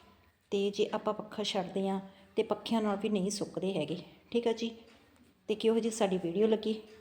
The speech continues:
ਵਧੀਆ ਲੱਗੀ ਤਾਂ like, ਸ਼ੇਅਰ, ਸਬਸਕ੍ਰਾਈਬਰ ਜ਼ਰੂਰ ਕਰ ਦਿਆ ਕਰੋ ਜੀ। ਵੀਡੀਓ ਨੂੰ ਵੱਧ ਤੋਂ ਵੱਧ ਅੱਗੇ ਸ਼ੇਅਰ ਕਰ ਦਿਆ ਕਰੋ। ਤੇ ਚਲੋ, ਆਪਾਂ ਜੀ ਹੁਣ ਮਿਲਦੇ ਹਾਂ ਕਿਸੇ ਨਵੀਂ ਵੀਡੀਓ ਦੇ ਨਾਲ। ਸਾਰਿਆਂ ਨੂੰ ਸਤਿ ਸ੍ਰੀ ਅਕਾਲ। ਲਓ ਜੀ, ਜਿਹੜੀ ਮੇਨ ਚੀਜ਼ ਸੀਗੀ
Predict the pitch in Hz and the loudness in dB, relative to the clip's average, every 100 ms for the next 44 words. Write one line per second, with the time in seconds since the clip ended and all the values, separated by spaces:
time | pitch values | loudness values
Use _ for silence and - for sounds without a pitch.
0 | - 190 180 208 214 190 196 202 196 - | -6 -2 2 2 2 0 -2 -2 -4 -8
1 | - - - _ - 208 185 196 - 185 | -20 -20 -20 _ 0 0 0 -2 -2 -2
2 | 185 180 - - 196 190 190 190 196 175 | -4 -8 -12 -4 0 0 2 0 0 -2
3 | 170 208 226 220 214 214 220 208 196 202 | -2 -2 0 2 2 0 0 0 2 2
4 | 214 214 - - 202 180 180 196 202 196 | 0 0 -6 -10 -6 -6 -4 -2 0 0
5 | 196 185 175 160 151 - 208 214 214 214 | 0 0 -4 -6 -8 -6 -2 -2 -2 -2
6 | 214 - - - - _ _ _ _ - | -4 -10 -20 -20 -20 _ _ _ _ -2
7 | 185 175 170 - - 208 190 - 202 202 | 0 0 -4 -10 -6 -2 -2 0 -2 0
8 | 196 214 202 214 190 185 180 190 - 185 | 0 0 0 2 2 0 -2 -4 -4 -2
9 | 160 165 185 208 233 233 208 202 196 - | -2 -2 0 2 4 4 2 0 -2 -10
10 | - - - - - 220 220 226 214 208 | -20 -20 -20 -20 -2 0 2 2 0 -2
11 | - - - 190 165 165 - 151 143 - | -4 -6 -10 -8 -6 -6 -10 -14 -18 -20
12 | - _ _ _ _ _ _ _ _ _ | -20 _ _ _ _ _ _ _ _ _
13 | _ _ _ _ _ _ _ 240 240 247 | _ _ _ _ _ _ _ 8 8 8
14 | 247 247 277 254 214 208 202 220 220 - | 6 8 10 10 10 8 6 4 4 4
15 | 233 247 | 4 6